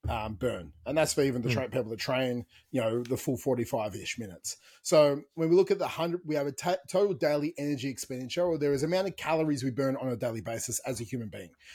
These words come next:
Speaker 1: Now, weight loss happens, as we probably know from listening to this podcast, we burn a certain amount of calories, we eat less than those calories,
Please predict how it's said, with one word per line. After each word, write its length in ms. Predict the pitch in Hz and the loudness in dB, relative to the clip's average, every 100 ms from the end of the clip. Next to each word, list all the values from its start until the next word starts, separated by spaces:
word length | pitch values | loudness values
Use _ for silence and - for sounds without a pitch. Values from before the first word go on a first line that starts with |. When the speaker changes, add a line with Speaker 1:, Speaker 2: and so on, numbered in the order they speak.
| - - | -20 0
Speaker 1:
Now, 360 | 165 160 147 - _ _ 160 | 4 6 6 2 _ _ 4
weight 220 | 190 208 | 6 8
loss 180 | 175 160 | 6 4
happens, 580 | 143 - 143 139 127 - | -2 -2 -4 -4 -8 -8
as 320 | 139 143 135 | -4 -2 -4
we 80 | 131 | -4
probably 240 | 120 143 135 | -2 -2 0
know 180 | 139 | -2
from 160 | 127 131 | -2 -4
listening 280 | 131 - 120 | -4 -4 -6
to 40 | |
this 60 | - | -2
podcast, 540 | 131 - 135 127 - - _ | -2 -2 -2 0 -4 -6 _
we 100 | 151 | 2
burn 280 | 127 165 190 | 4 6 6
a 60 | 202 | 6
certain 220 | - 156 | 4 4
amount 180 | 139 139 | 2 -2
of 60 | |
calories, 520 | 120 127 131 160 190 - _ _ - | 0 0 2 0 -2 -8 _ _ 0
we 140 | 156 | 4
eat 260 | 151 165 - | 4 2 2
less 320 | 170 202 - | 4 6 4
than 160 | 190 | 2
those 220 | 185 185 180 | 4 2 4
calories, 560 | 214 208 139 131 143 | 4 4 4 0 -6